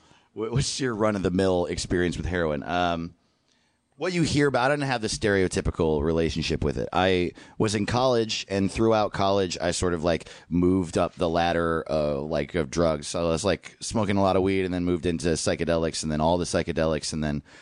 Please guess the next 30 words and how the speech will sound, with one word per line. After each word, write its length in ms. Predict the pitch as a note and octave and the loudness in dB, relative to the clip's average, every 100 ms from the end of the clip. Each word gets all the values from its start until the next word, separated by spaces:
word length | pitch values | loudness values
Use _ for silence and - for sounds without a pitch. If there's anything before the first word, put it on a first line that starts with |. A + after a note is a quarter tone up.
| - - - | -20 -20 -12
cocaine 400 | - G#2 B2+ A#2 | -4 -2 0 0
and 100 | A2 | 0
lots 240 | G2+ G2+ - | -2 -4 -4
of 60 | |
cocaine 480 | - G2+ - G2 F#2+ | -4 -2 0 0 0
and 140 | F2+ F2 | -2 -2
a 40 | |
little 180 | F#2 F#2 | -2 -2
bit 100 | F2 | -2
of 80 | F2 | -2
meth 340 | E2+ E2 - | 0 0 -2
and 160 | D#2+ D#2 | -4 -4
then 340 | D#2 C#2+ C#2+ - | -6 -10 -14 -14
heroin. 500 | - E2+ D#2+ D#2 D2+ - | -2 2 4 2 -2 -8
And 320 | E2+ E2+ E2 | -8 -8 -6
the 100 | F#2+ | -4
heroin 360 | G2 B2 B2 A2+ | -2 0 0 -2
was, 100 | F2+ | -6
like, 140 | F2 | -6
kinda 180 | A2 F#2 | -6 -6
sprung 400 | - - F2 G2 | -8 -6 -4 -4
on 180 | A2 A#2+ | -6 -6
me. 280 | B2 B2 - D2+ | -6 -6 -6 -2
Uh, 220 | F2 F2 | -2 0
like, 240 | F2 E2 | -2 -2
uh, 240 | E2+ D#2 D#2 - - - - _ _ - - | -2 -2 -4 -10 -20 -20 -20 _ _ -20 -10
a 80 | F2+ | -10
friend 420 | - F#2+ F#2 F2 | -4 -2 -2 -4
came 200 | F#2+ F2 | -6 -4
over, 580 | F2 E2+ E2+ E2 D#2 | -4 -2 0 0 -4